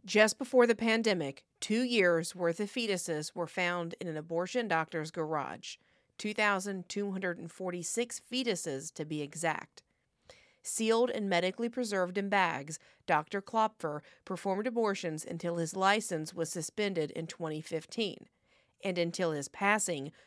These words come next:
no one knew he was collecting all those fetal remains. We still don't know why.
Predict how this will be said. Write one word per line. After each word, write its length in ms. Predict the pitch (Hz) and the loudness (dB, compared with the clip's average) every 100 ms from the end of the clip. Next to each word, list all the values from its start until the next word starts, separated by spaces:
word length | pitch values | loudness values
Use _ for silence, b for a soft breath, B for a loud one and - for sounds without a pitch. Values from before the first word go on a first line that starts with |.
| b | b
no 240 | 185 165 160 | -2 2 2
one 300 | 185 226 233 | 2 2 2
knew 300 | 208 165 147 | 2 2 -2
he 160 | 170 | -4
was 180 | 160 165 | -2 -2
collecting 640 | - 196 202 196 - 147 143 - | -4 -2 2 0 -2 -8 -8 -6
all 260 | 175 170 196 | 0 2 4
those 440 | 180 156 147 - _ | 4 2 0 -4 _
fetal 320 | - 165 151 | -10 -4 -4
remains. 680 | 147 147 160 139 - 165 - b b b | -4 -4 -4 -6 -10 -14 -16 b b b
We 160 | 185 170 | -6 -4
still 320 | - 175 165 | -2 2 2
don't 240 | 170 165 | 2 0
know 160 | 143 135 | -2 -2
why. 440 | 147 143 135 127 | 0 -2 -2 -6